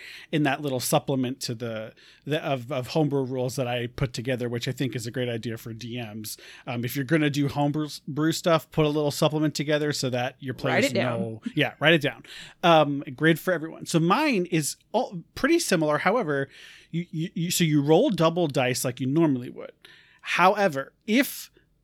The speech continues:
Speaker 1: when those dice are added together, the damage is less than the maximum you could have done on a normal hit.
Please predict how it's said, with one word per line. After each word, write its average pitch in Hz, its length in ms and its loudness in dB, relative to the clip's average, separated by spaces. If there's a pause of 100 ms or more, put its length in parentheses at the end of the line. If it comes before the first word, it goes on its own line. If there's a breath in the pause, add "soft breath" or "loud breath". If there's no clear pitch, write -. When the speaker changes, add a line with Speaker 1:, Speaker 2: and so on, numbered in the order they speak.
(480)
Speaker 1:
when 151 300 4
those 170 260 8
dice 180 340 4
are 160 120 4
added 147 260 2
together, 143 600 -2 (280 loud breath)
the 135 140 0
damage 143 760 0
is 127 300 -2
less 135 580 2 (100)
than 139 220 0
the 123 60 0
maximum 135 760 -2
you 135 160 -4
could 147 320 0
have 135 280 0
done 135 300 2
on 131 220 -2
a 123 80 -4
normal 123 560 0
hit. 226 320 -2